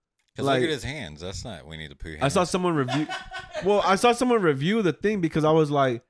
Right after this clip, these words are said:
Speaker 2: when you see the trailer, it looked like someone's wearing a mask. A,
Speaker 1: Yeah.
Speaker 2: a Pooh and a Piglet. But then someone did a review and they were actually like, "No, it's actual them." They, like, mutated because Christopher Robin didn't come back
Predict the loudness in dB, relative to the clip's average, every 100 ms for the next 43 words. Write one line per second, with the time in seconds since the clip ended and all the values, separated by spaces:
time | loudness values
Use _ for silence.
0 | _ -4 -2 -2 -2 0 2 2 2 0
1 | -2 -6 -6 -4 -4 -4 -4 -6 -12 _
2 | _ -4 -2 -4 -6 0 4 4 2 -10
3 | _ -10 -4 -2 0 0 2 0 -4 -10
4 | _ _ _ _ 0 2 2 -2 _ _
5 | _ _ -2 0 2 2 2 2 0 0
6 | 0 2 2 0 -2 2 2 0 -4 -2
7 | -2 -4 -6 -6 -4 -6 -4 -2 -2 -2
8 | -2 -4 -4 -4 -4 -4 -6 -8 -8 -6
9 | -6 -6 -4 -2 -2 -4 -4 -6 -6 -6
10 | -4 -4 -4